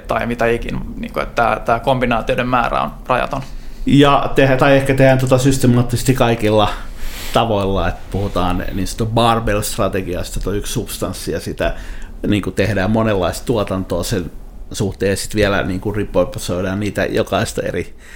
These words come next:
Speaker 2: eri juttuihin, että parhaimmillaan se on aika, todella kauniisti orkestroitua tekemistä, joka on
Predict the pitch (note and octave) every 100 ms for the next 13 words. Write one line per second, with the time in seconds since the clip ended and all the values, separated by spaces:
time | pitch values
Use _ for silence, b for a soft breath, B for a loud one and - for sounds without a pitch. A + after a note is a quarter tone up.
0 | B B - D#3 D#3 D#3 D#3 A#2+ A#2 A2
1 | C3+ C3 A#2+ A2 A2 G#2+ A#2+ G#2 A2 -
2 | - D3+ D3 B2+ A#2 A#2 B2 A#2 A2+ A2
3 | - G#2+ G2+ - A2+ A2+ G#2+ - G2+ G2
4 | - F2+ - G2+ G2 F#2 - G2 F#2 -
5 | F#2